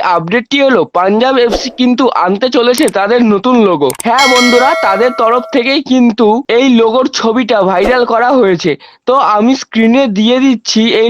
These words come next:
লোগোটা, তোমরা দেখে নাও। এটাই কিন্তু হতে পারে পাঞ্জাব এফসির আগামী দিনের লোগো। তো বন্ধুরা, পাঞ্জাব এফসির এই লোগোটা নিয়ে যদি তোমাদের কিছু বক্তব্য থেকে থাকে সেটা কিন্তু অবশ্যই কমেন্ট করে জানাও। বন্ধুরা, পরবর্তী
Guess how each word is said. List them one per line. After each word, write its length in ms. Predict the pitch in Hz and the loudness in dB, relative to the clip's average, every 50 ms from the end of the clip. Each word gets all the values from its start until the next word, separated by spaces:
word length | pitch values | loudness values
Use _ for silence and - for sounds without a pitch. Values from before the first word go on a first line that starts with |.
| 233 226 | 2 2
লোগোটা, 420 | 220 214 226 240 226 226 220 202 214 - - 226 | 0 2 0 -2 -2 0 -2 -2 -2 -2 -2 0
তোমরা 220 | 226 247 262 269 240 220 | 0 2 2 0 0 0
দেখে 200 | 220 208 240 269 214 | -2 0 0 0 0
নাও। 180 | 175 151 139 127 _ - - | 0 0 -2 -4 _ -2 -4
এটাই 240 | 214 202 269 277 277 240 262 | -2 0 0 -2 0 -2 0
কিন্তু 220 | 247 240 226 277 294 208 | 0 0 0 0 0 0
হতে 200 | 196 196 214 247 254 | 0 0 -2 -2 0
পারে 140 | 269 269 254 214 - 202 | 0 0 -2 -2 -2 -2
পাঞ্জাব 380 | 190 196 208 214 233 254 262 269 247 | -2 0 0 -2 -2 0 0 0 0
এফসির 400 | 254 269 - - 269 214 208 202 240 _ _ _ _ _ _ _ _ - | 0 -2 -4 -4 -2 -2 -2 -2 -6 _ _ _ _ _ _ _ _ -8
আগামী 400 | - 190 196 202 233 247 269 262 | -6 -4 -2 0 0 0 0 0
দিনের 320 | 226 240 220 233 254 262 262 240 202 | 0 2 2 2 2 2 2 2 2
লোগো। 240 | 180 170 156 151 139 - _ - - | 2 2 2 2 0 -2 _ -6 -4
তো 40 | 277 269 220 220 | -2 0 0 0
বন্ধুরা, 320 | 226 226 240 254 269 262 240 - 214 | 0 0 0 0 0 0 0 0 -2
পাঞ্জাব 340 | 196 196 202 208 233 240 240 247 | 0 0 0 0 0 0 0 0
এফসির 260 | 247 254 - 320 269 - 208 | -2 -2 -2 -2 0 0 0
এই 80 | 226 233 226 214 | 0 2 2 0
লোগোটা 340 | 202 190 214 226 226 247 247 254 | 2 2 0 0 0 -2 -2 0
নিয়ে 140 | 254 254 240 226 | 0 0 0 0
যদি 140 | 190 185 226 240 240 | -2 -2 -2 -2 -2
তোমাদের 300 | 226 214 214 220 233 254 269 - | -2 -2 0 -2 -2 -2 -2 -6
কিছু 220 | 233 196 - 262 254 220 190 | -6 -4 -2 0 2 2 0
বক্তব্য 340 | 175 - - 233 220 208 240 247 226 240 | 0 -2 -4 -6 -4 -2 -2 -2 -2 -2
থেকে 140 | 202 214 214 | -2 -2 -2
থাকে 200 | 233 240 226 208 185 | -2 -2 -2 -2 -2
সেটা 160 | 170 160 185 190 208 | -2 -4 -4 -2 -2
কিন্তু 160 | 226 240 277 214 180 | -2 0 0 0 0
অবশ্যই 340 | 185 175 196 202 - 285 - 220 | 0 0 0 -2 -2 -4 -2 -2
কমেন্ট 240 | 202 180 180 180 165 196 | -2 0 0 -2 -2 -2
করে 140 | 214 240 311 277 | -2 0 0 -2
জানাও। 240 | 180 147 139 131 127 - _ _ _ - 160 151 | -2 -2 -2 -2 -4 -6 _ _ _ -6 -2 0
বন্ধুরা, 360 | 180 196 226 240 262 277 269 208 170 - | 0 2 2 2 2 2 0 0 0 0
পরবর্তী 480 | 160 170 185 196 220 240 240 240 - | 0 0 2 2 0 0 -2 -2 -4